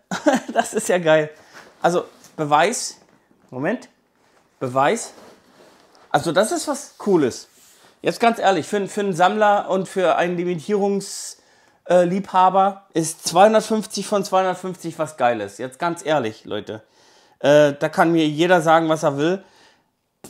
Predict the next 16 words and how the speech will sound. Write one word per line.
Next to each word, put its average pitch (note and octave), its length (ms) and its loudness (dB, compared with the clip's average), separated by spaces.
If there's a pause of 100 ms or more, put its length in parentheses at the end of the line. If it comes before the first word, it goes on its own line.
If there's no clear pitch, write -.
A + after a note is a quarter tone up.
(960)
Das D#3 180 2
ist E3 140 -6
eine F3 100 0
Nummer. D3 440 0
Das D#3 180 0
ist D#3 160 -10
eine D#3+ 140 -2
richtig F#3 340 -4
geile E3 240 2
Nummer, D#3+ 220 0
Alter. A#2 320 -2 (440)
Geil, C#3 400 0 (160)
da C3 140 -4
freue B2+ 260 -4
ich A#2+ 60 -10
mich. A2+ 180 -8